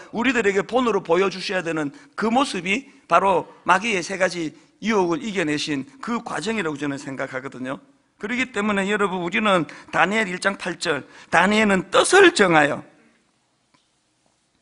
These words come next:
"다니엘은 뜻을 정하여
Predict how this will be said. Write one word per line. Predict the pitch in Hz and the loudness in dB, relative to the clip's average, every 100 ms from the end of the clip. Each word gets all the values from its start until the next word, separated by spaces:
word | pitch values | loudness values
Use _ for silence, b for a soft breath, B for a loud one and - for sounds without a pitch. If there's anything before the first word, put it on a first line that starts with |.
| _ _ _ _ _ B B | _ _ _ _ _ B B
"다니엘은 | - 196 247 269 277 247 214 196 - | 2 4 4 2 4 4 4 -4 0
뜻을 | 349 349 370 349 | 4 8 8 8
정하여 | 185 165 160 135 127 | 4 2 2 2 -2